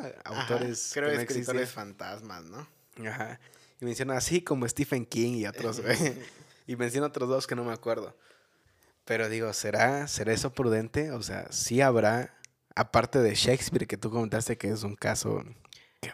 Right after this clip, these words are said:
Speaker 1: Ah, bueno, es que ahí es cambio de tema, porque en sí, bueno, no, sí entra, sí entra, de hecho.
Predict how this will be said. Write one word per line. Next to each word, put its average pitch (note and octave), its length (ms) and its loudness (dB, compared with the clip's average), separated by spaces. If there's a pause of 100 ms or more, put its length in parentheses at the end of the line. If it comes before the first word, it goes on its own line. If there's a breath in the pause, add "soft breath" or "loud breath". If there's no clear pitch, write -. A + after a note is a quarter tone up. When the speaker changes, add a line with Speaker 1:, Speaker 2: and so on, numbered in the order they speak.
(340)
Speaker 1:
Ah, C3+ 380 2
bueno, B2+ 400 -4
es B2 240 -4
que D3 480 0 (160)
ahí A#2 460 -4
es C#3 340 -4 (220)
cambio D3+ 340 2
de A2+ 80 0
tema, B2+ 400 -4
porque G#2+ 640 -8
en A#2 180 -8
sí, E3+ 540 -8
bueno, D3 320 0
no, G#3 320 -14
sí F3+ 220 -6
entra, F3 340 -8
sí C3 180 -10
entra, C3+ 300 -8
de G2 200 -8
hecho. - 200 -12